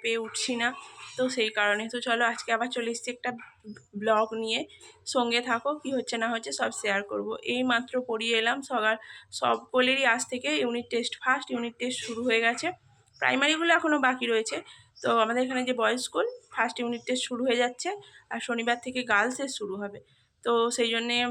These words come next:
যারা একটু উঁচু ক্লাসে তারা তো পড়তে আসেনি, বাচ্চারা মানে নিচু ক্লাসে ফাইভ সিক্স যারা ছিল তারা এসেছিলো, পড়ালাম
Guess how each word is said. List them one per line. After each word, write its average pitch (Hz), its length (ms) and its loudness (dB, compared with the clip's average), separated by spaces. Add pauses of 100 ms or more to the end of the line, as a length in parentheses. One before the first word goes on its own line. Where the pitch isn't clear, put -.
(120)
যারা 220 220 4
একটু 254 180 -2
উঁচু 254 180 0
ক্লাসে 254 300 0
তারা 226 200 4
তো 262 200 -4
পড়তে 240 240 0
আসেনি, 320 300 2
বাচ্চারা 262 420 2
মানে 233 220 2 (320)
নিচু 247 240 0
ক্লাসে 262 320 2 (100)
ফাইভ 247 160 2
সিক্স - 440 -10
যারা 233 200 4
ছিল 233 240 -2
তারা 220 220 4
এসেছিলো, 233 460 -2
পড়ালাম 240 480 4